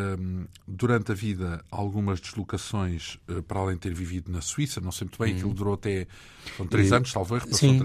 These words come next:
Speaker 2: à
Speaker 1: anos na
Speaker 2: volta
Speaker 1: Suíça.
Speaker 2: disso, ele é nomeado, ele toma posse, salvo erro, em maio de mil novecentos e onze.
Speaker 1: Vai também várias vezes em
Speaker 2: E demite-se
Speaker 1: em
Speaker 2: em catorze.
Speaker 1: mil novecentos e catorze.
Speaker 2: Uhum.
Speaker 1: Demite-se porque?
Speaker 2: Uhum. Há uma brincadeira muito engraçada, porque, hum, o,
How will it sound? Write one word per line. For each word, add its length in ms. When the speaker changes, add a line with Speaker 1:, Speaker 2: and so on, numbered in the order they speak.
Speaker 2:
à 40
Speaker 1:
anos 20
na 80
Speaker 2:
volta 220
Speaker 1:
Suíça. 140
Speaker 2:
disso, 260
ele 120
é 60
nomeado, 540
ele 100
toma 260
posse, 320
salvo 540
erro, 280
em 80
maio 500
de 100
mil 120
novecentos 400
e 60
onze. 380
Speaker 1:
Vai 120
também 260
várias 300
vezes 220
em 240
Speaker 2:
E 100
demite-se 560
Speaker 1:
em 20
Speaker 2:
em 40
catorze. 240
Speaker 1:
mil 120
novecentos 320
e 40
catorze. 540
Speaker 2:
Uhum. 120
Speaker 1:
Demite-se 300
porque? 320
Speaker 2:
Uhum. 300
Há 80
uma 160
brincadeira 340
muito 200
engraçada, 480
porque, 400
hum, 600
o, 120